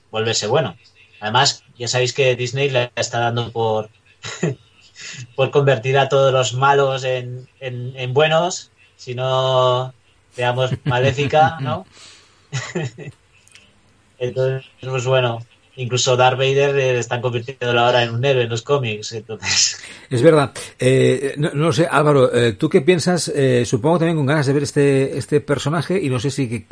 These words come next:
Speaker 2: si crees que puede tener, mm, más recorrido en el U C M más allá de la próxima película de la Viuda Negra y, mm, pues, en una faceta de antihéroe.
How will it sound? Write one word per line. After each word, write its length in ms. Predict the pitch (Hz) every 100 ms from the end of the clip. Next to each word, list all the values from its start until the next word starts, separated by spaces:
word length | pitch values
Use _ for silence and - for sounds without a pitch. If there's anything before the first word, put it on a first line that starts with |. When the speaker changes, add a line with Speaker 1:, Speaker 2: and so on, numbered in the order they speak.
| -
Speaker 2:
si 160 | 135 123
crees 160 | 139
que 160 | - 120
puede 220 | - 131
tener, 300 | 123 120 117 - - - -
mm, 360 | 117 104 117
más 200 | 107 117
recorrido 760 | 113 110 110 104 110 107 107 127
en 180 | 104 98
el 100 | 104
U 60 |
C 120 | -
M 200 | 110 110 -
más 320 | 104 101 -
allá 320 | 92 98 95 - - -
de 80 |
la 100 | 101
próxima 380 | 95 104 104 98
película 300 | 98 98 101
de 80 | 95
la 80 | 92
Viuda 240 | 98 92
Negra 300 | 95 98 110 -
y, 220 | 131 139 - _
mm, 200 | - 104 98
pues, 240 | - 95 -
en 340 | 90 98 95
una 140 | 95 95
faceta 360 | 95 - 98
de 80 | 98
antihéroe. 500 | 95 87 85 82 90